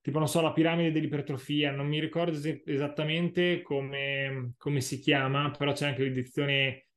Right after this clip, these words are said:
italiana, però già se andate a vedere Eric Helms,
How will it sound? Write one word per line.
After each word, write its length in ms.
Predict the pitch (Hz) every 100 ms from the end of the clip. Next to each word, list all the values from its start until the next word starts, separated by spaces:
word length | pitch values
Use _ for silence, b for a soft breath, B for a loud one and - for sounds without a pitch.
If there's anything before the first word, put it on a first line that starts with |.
| _
italiana, 920 | 156 143 151 156 143 135 139 156 - _ _ _
però 560 | 147 160 165 165 156
già 240 | 131 156 160
se 640 | - 170 147 143 135 113 _ _ _ _ _ _ _
andate 220 | 139 143
a 20 | 147
vedere 520 | 147 156 151 151 - _
Eric 320 | 160 151 147
Helms, 680 | 156 151 151 - 165 175